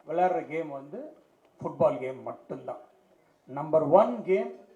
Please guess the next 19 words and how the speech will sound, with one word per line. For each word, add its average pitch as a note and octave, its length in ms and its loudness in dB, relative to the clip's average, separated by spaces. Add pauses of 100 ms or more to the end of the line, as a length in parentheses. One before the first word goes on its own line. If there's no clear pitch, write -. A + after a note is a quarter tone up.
(260)
in D3+ 140 -10
the D3 60 0
world F#3+ 460 4
is A3 120 -8 (140)
football. B2+ 380 -4 (680)
செகண்ட் F#3+ 480 0
தான் B3 380 0
கிரிக்கெட். D3+ 380 -12 (1400)
ஆனா A3 360 2 (680)
தமிழ்நாட்டுல F#3 840 2 (500)
நம்மளால D#3 460 0
வந்து D3+ 260 -6
ஃபுட்பாலை D#3+ 760 4 (1200)
எடுத்துட்டு E3 340 -8
வர C#3 180 -2
முடியல. D#3 520 -2 (680)
அதுக்கு B2+ 280 -12
வந்து D#3+ 200 -10
நிறைய D#3 640 2